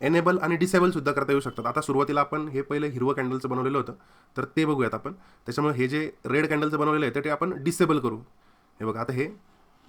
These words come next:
फिकं पडलं म्हणजे डिसेबल झालं. आता हेच आपण, अ, सेव्ह कसं करायचं, तुम्ही जर कधी लॉग इन केलेलं असेल, लॉग इन केलेलं असेल तर तुम्हाला हे कॅ-, अ, स्कॅनर जे आहे ते तुमचं सेव्ह करतात. तर सेव्हसाठी इथं ऑप्शन आहे सेव्ह स्कॅन. आपण ह्या इथं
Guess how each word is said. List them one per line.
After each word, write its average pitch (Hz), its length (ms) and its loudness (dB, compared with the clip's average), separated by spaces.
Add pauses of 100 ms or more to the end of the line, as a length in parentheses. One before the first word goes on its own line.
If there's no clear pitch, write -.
(280)
फिकं 143 200 0
पडलं 139 300 2 (560)
म्हणजे 123 160 -2
डिसेबल 165 380 4
झालं. 107 200 0 (120)
आता 139 320 0 (120)
हेच 170 280 0
आपण, 170 260 2 (440)
अ, 127 360 -4 (440)
सेव्ह 190 240 4
कसं 190 200 2
करायचं, 165 360 2 (120)
तुम्ही 156 160 -2
जर 165 100 0
कधी 151 220 0
लॉग 147 160 2
इन 170 100 2
केलेलं 160 240 2
असेल, 156 440 0 (560)
लॉग 127 200 2
इन 160 100 0
केलेलं 160 240 2
असेल 170 320 -4
तर 156 60 -2
तुम्हाला 160 260 0
हे 143 120 2
कॅ-, 143 160 0
अ, 123 320 -4
स्कॅनर 135 320 0
जे 160 80 0
आहे 135 100 0
ते 127 40 -2
तुमचं 139 200 -4
सेव्ह 165 240 4
करतात. 123 240 0
तर 117 60 -4
सेव्हसाठी 151 440 0
इथं 156 160 -4
ऑप्शन 147 300 -4
आहे 110 120 -6
सेव्ह 139 300 0
स्कॅन. 107 320 -6 (380)
आपण 160 320 0
ह्या 135 180 0
इथं 156 300 0